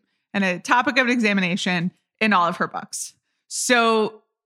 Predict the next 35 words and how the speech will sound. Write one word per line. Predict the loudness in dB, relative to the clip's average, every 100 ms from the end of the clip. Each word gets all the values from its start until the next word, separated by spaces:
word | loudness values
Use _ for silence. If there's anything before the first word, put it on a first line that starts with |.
| _ _
yes, | -2 2 2 0
it's | -4 -4
strange. | -6 -6 -6 -12 -4
They | -2
definitely | 0 0 0 0 -2 -2
just | -2 -4 -4
turned | -2 -2
her | 0 -2
into, | -2 -4 -4
like, | -4 -4 -6 -16 _ _ _ _ _ _ _ _ -8
a |
fashion | 0 2 2 0 -2 -2 -2
it | -6 -6 -6
girl | -4 -2
meme, | 0 0 0 0 -2
which, | 0
like, | 0 2
I, | 2 0
you | 0
know, | 2 2 0 -2 0
I, | 0 2 4 2 0
I | 0
guess | 0 0 0
from | 0
a | 2
book | 0 -8 -8 -2 -2 -2 -8 -20 _ _ _ _ _ _ _ _ _ _ _
business | -2 0 2 2 2
standpoint, | -2 -4 -2 -2 -2 -2 0
I | 2 2
understand. | 0 -2 -4 -2 0 0
It's, | -2 -8 -6
like, | -8 -6 -4
the | -4 -6 _ _
only | -4 -2 -2 -2 -4 -8 _ -14
book | -4 -4 -4